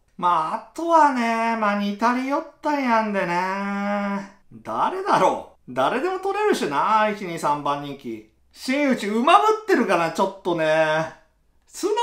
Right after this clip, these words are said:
直じゃないんだよな。黄金の空すごい。まあ、これ、あ、これこそ穴人気して馬ぶってる人は買っちゃうんだけどさ。まあ、俺も買ったけどさ。ちょっと、ちょろっと買ったけど。やっぱりライトバック打ってほしいよね。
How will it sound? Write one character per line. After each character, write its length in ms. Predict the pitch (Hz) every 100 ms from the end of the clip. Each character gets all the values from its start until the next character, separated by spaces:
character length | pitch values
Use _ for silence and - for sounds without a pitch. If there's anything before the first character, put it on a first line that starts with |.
| 440
直 60 |
じ 80 | 277
ゃ 20 |
な 160 | 202 202
い 80 | 196
ん 40 |
だ 80 | 180
よ 60 | 170
な。 1000 | 170 185 269 294 294 277 277 220 - - _ -
黄 160 | 214
金 240 | 269 294 302
の 160 | 302
空 220 | 311 240
す 160 | 196 214
ご 240 | 214 254
い。 340 | 220 139 - - _
ま 80 | 143
あ、 20 |
こ 140 | - 139
れ、 60 |
あ、 280 | 131 139 147
こ 120 | - 247
れ 80 |
こ 140 | 339 349
そ 100 | 320
穴 320 | 220 226 247
人 180 | 240 202
気 440 | 190 160 156 147
し 160 | 147 -
て 120 | 165
馬 240 | 160 185
ぶ 120 | 202 233
っ 20 |
て 140 | -
る 60 | 170
人 120 | 165
は 80 | 131
買 180 | - 208
っ 40 | -
ち 60 | 214
ゃ 100 | 220
う 60 |
ん 20 |
だ 80 | 190
け 60 | 139
ど 100 | 127
さ。 220 | - 151
ま 100 | 127
あ、 40 |
俺 140 | 123 175
も 80 | 196
買 200 | 156 151
っ 20 |
た 100 | 220
け 80 | 226
ど 100 | -
さ。 360 | - 131 160 -
ち 100 | -
ょ 40 | 175
っ 140 | -
と、 180 | - 120
ち 120 | -
ょ 40 | 196
ろ 100 | 226
っ 60 |
と 80 | 240
買 160 | 220 208
っ 40 |
た 100 | 233
け 60 | 185
ど。 260 | 131 - _ -
や 300 | 185 269 311
っ 60 | 349 -
ぱ 120 | 494
り 100 | 415
ラ 200 | 370 381
イ 20 | 381
ト 100 | 370
バ 100 | 370
ッ 60 | 349
ク 140 | 359 349
打 20 |
っ 20 |
て 180 | 320 -
ほ 100 | 233
し 160 | 208 233
い 20 |
よ 140 | 190
ね。 80 | 170